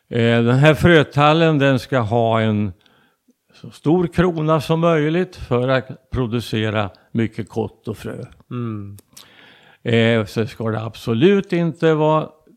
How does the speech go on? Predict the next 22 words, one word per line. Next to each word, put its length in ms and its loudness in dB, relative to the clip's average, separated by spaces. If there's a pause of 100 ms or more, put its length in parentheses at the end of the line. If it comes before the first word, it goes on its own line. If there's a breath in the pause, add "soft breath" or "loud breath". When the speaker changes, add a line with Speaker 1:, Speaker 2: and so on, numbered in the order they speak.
Speaker 1:
törskateinfekterad. 1700 0 (460)
Speaker 2:
Nej. 340 -8 (260)
Speaker 1:
Ni 200 0
vet 520 -4
den 140 -2
här 180 -4
svampen 720 -6 (320 soft breath)
som 260 -4
dödar 360 0
toppen 520 -6
på 140 -10
många 360 -12
gamla 360 -14
tallar. 420 -14 (1200 soft breath)
För 220 2
det 240 4
finns 320 -2
en 140 0
ärftlighetsfaktor 1400 -2
här 280 -8
som 280 -10
man 320 -10